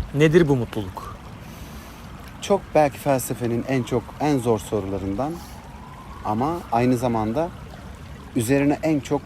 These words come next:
Speaker 2: kafa yorulan sorularından bir tanesi. Evet, neredeyse her filozof mutluluk üzerine kafa yoruyor. Hatta Epikuros gibileri diyorlar ki felsefenin zaten amacı budur yani. Ruh dinginliği, mutluluk sağlamasıdır.
Speaker 1: Hı.
Speaker 2: Bunu sağlamıyorsa felsefe yapmaya gerek yok gibi.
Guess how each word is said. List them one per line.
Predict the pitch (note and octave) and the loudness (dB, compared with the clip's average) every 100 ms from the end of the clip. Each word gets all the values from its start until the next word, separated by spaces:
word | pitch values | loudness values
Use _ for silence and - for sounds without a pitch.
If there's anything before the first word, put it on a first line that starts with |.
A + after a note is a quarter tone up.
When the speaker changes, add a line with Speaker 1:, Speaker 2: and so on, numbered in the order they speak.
| - - - | -8 -12 -8
Speaker 2:
kafa | - C3+ D#3 | -4 0 2
yorulan | A#2+ A2 A2+ | 2 2 0
sorularından | G#2 A2 F#2 F#2 F#2 G2+ G#2 | -2 -2 -2 -2 -2 -2 -2
bir | F#2 | -4
tanesi. | - E2 E2 - F2 - | -6 -8 -8 -10 -12 -8
Evet, | G2+ F2 E2 | -6 -6 -6
neredeyse | A2+ G#2 F#2+ F#2 A#2+ | -2 -2 -2 -6 -6
her | D3+ D3+ | 0 -2
filozof | G#2+ G2+ G2 C3 - - - - - - - - | -2 -6 -2 -4 -4 -12 -14 -14 -14 -14 -10 -2
mutluluk | B2+ D#3 D#3 | 0 2 2
üzerine | D3 D3+ D3+ | 2 0 0
kafa | D#3 D3+ D#3+ | 0 0 2
yoruyor. | D#3 D#3+ C3+ | 2 2 2
Hatta | C#3 D#3 B2+ | 2 2 2
Epikuros | B2 F3+ - D#3 C3 - | 0 -4 -2 0 0 0
gibileri | C3 D#3+ F#3+ C3+ | 0 2 2 2
diyorlar | B2 E3+ G3+ D3 | 2 2 4 2
ki | - G2 | -2 0
felsefenin | C3 D3 F#3 F3+ E3+ A2+ | 4 4 4 0 0 2
zaten | C3 B2+ C3 | 2 2 0
amacı | B2 B2 G#2+ G#2+ F2+ - - - - C3+ | 0 0 0 -2 -4 -12 -14 -14 -10 0
budur | D3 B2 | 2 4
yani. | F#2+ F2 D#2+ - - - - - - - - G#2+ | 0 -2 -6 -10 -12 -12 -14 -14 -14 -14 -10 0
Ruh | C3 G#2+ - G2 | 0 0 -8 0
dinginliği, | A#2+ G#2+ G2+ F#2 F#2 | 2 2 2 0 0
mutluluk | G2+ A#2 - C3 B2 | 0 -2 0 -2 0
sağlamasıdır. | - A2 G2 A#2+ F#2 B2 E3 | 2 4 4 2 -2 -4 -2
Speaker 1:
Hı. | C3+ | 2
Speaker 2:
Bunu | D3 | 2
sağlamıyorsa | D#3+ D#3+ D#3 F3 G#3 F#3+ A#2+ | 4 6 6 6 2 0 4
felsefe | C3+ B2+ C3 C#3+ | 6 4 2 0
yapmaya | B2 A#2 C#3 | 0 0 0
gerek | A#2 A#2+ C3 G#2 | 2 0 0 -6
yok | F#2 | -6
gibi. | - C3 | -6 -6